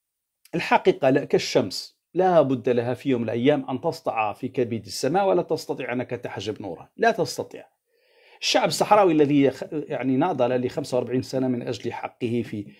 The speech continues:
الاستقلال على أرضه، واخا تتكالب عليه إسبانيا، وتكالب عليه فرنسا، وتكالب عليه المحتل المغربي، وتكالب عليه الأموال الخليجية، وتكالب عليه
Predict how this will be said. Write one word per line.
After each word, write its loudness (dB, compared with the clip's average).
الاستقلال 0
على 0
أرضه، -4
واخا 0
تتكالب 2
عليه 0
إسبانيا، -2
وتكالب -2
عليه 2
فرنسا، -2
وتكالب -2
عليه 0
المحتل -2
المغربي، 0
وتكالب -2
عليه -2
الأموال -2
الخليجية، 0
وتكالب 0
عليه 0